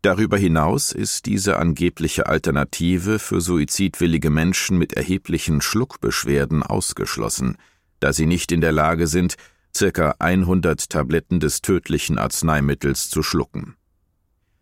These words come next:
Aus all dem ergibt sich, dass eine ärztliche Verschreibung von Arzneimitteln in einer letalen Dosis in Deutschland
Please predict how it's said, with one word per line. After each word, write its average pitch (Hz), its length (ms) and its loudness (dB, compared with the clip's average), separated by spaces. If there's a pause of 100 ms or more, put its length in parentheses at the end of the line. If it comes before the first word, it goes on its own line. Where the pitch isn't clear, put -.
(220)
Aus - 220 0
all 123 200 2
dem 107 280 2
ergibt 90 380 -2
sich, - 540 -2
dass - 360 -2
eine 82 380 2
ärztliche 98 640 -2
Verschreibung 87 800 0
von 69 260 -2
Arzneimitteln 82 960 0
in 65 120 -2
einer 73 180 2
letalen 85 560 0
Dosis 85 580 0
in 76 220 -6
Deutschland 85 600 0